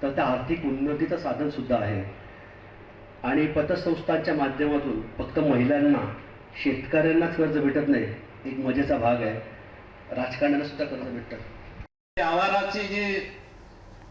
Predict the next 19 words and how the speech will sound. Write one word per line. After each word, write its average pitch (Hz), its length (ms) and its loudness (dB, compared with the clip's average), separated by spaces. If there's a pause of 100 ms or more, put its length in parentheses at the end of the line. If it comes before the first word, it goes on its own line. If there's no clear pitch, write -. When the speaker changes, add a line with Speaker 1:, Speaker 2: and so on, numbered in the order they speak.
(560)
Speaker 2:
आवाराची 202 560 2
जी 196 180 0
संस्था 170 420 0
आहे, - 1120 -6
जेटी 165 280 -2
महाजन 185 500 2
फ्रुटशेल 175 480 -2
सोसायटी, 165 720 0 (480)
हे 190 100 -2
दादासाहेबांची 185 800 2
पहिली 175 340 2
संस्था 156 420 -2
आहे. 127 420 -4
एकोणीसशे 190 440 0
एकसष्ट 202 360 0
साली 185 300 0
या 185 100 2
संस्थेची 170 540 0
स्थापना 156 460 0